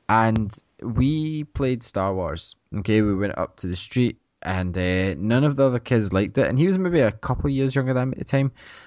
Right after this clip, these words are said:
And, um, I remember the, also the kid that my mum babysat called Craig.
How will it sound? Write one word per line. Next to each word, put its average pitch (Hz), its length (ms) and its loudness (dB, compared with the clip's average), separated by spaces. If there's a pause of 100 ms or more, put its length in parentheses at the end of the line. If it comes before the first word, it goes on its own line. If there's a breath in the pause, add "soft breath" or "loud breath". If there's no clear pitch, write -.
(200 loud breath)
And, 110 240 4
um, 104 480 4 (1200)
I 117 120 2
remember 120 340 4
the, 113 120 2
also 113 360 0
the 98 80 -8
kid 107 320 -4
that 110 120 -4
my 101 120 -4
mum 98 240 0
babysat 101 560 0
called 95 240 -2
Craig. 98 480 0